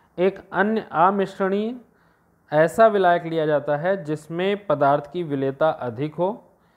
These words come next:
इस अमिश्रणीय विलायक को उस विलयन के साथ देर तक खूब हिलाया जाता है, जिसमें से पदार्थ का निष्कर्षण करना होता है। साम्य जब स्थापित हो जाता है, जब इक्विलिब्रियम स्टेज एस्टैब्लिश हो जाती है,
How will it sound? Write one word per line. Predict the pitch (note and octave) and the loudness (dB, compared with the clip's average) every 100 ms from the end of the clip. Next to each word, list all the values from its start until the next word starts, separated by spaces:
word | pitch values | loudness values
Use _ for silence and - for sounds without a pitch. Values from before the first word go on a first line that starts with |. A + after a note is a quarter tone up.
| _ _ _ - | _ _ _ -2
इस | A#3 A#3+ - - | -2 -2 -14 0
अमिश्रणीय | F3+ G#3 G3+ G3+ G3 G3+ G3+ | 2 4 0 -2 -2 0 0
विलायक | F3+ D#3+ D#3+ F3+ - | 2 4 4 2 -2
को | G3 G3 | -4 -4
उस | G3 G3 G3 D#3+ | -4 -6 -6 -8
विलयन | D#3+ D#3 E3+ F3 | -4 -2 -2 -4
के | E3+ | -6
साथ | E3 D#3 D#3 E3+ - B2 | -2 2 2 2 -6 -10
देर | B2+ D3+ E3 F3 | -4 -2 0 -2
तक | D#3+ | -4
खूब | D3+ D#3+ C#3 | -8 -8 -6
हिलाया | C3 B2+ C#3+ E3 | 0 2 2 2
जाता | D#3+ D#3+ E3 | 0 0 -2
है, | F#3 A#3+ - _ _ B2+ | -2 -6 -12 _ _ -8
जिसमें | D3+ D#3 G3 G#3 | -6 -6 -4 -4
से | G#3 G#3 | -2 -2
पदार्थ | G#3 D#3+ D3 D#3+ E3 | -2 0 2 2 0
का | F#3+ F#3 | -6 -4
निष्कर्षण | E3 C#3+ - C3+ B2 G#3+ C#4 - _ _ _ - | -6 -8 -2 -2 0 -4 -4 -12 _ _ _ 0
करना | D3+ D3 D3 | 0 2 0
होता | A#2+ A2+ - G#2+ | 0 -6 -8 -8
है। | G#2+ A2 _ _ _ _ _ | -8 -14 _ _ _ _ _
साम्य | - F3+ F#3 A3 A3+ | 0 2 4 2 0
जब | A3+ G#3+ | 2 0
स्थापित | - D3 D3 G3+ G3 | -2 -2 -2 -2 0
हो | F3 | 0
जाता | D3+ D3 D3 | 2 0 0
है, | D3+ F3 | -2 -2
जब | E3+ D3+ | -2 -4
इक्विलिब्रियम | D3+ D#3 D3 C#3+ E3+ E3 | -6 -6 -6 -4 -6 -6
स्टेज | E3 D#3 D#3 | -6 -6 -4
एस्टैब्लिश | D#3 - _ _ - C#3 D#3 F#3 | -6 -8 _ _ -4 -2 -2 -2
हो | D#3 | 2
जाती | C#3+ B2+ C#3 | 2 0 -4
है, | C#3+ F#3+ A3+ | -4 -4 -6